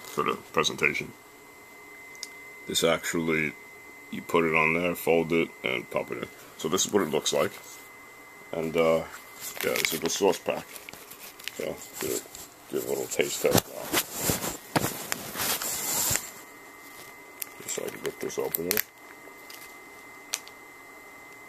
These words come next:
Pour a little there. What's in the back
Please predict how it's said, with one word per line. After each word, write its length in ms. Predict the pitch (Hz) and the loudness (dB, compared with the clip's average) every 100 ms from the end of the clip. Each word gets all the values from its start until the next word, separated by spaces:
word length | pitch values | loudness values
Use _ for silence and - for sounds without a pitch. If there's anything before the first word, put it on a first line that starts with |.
| - - - | -18 -14 -2
Pour 120 | 65 | 2
a 160 | 62 65 | 2 2
little 240 | 64 65 | 0 0
there. 320 | 76 90 98 - - - - - - - - - - - - - - - - - - - | 2 2 0 -6 -16 -16 -12 -12 -14 -18 -18 -18 -18 -18 -18 -18 -18 -20 -20 -18 -16 -10
What's 220 | - - | -8 -4
in 60 | 55 | -2
the 40 | |
back 200 | - - | 0 -2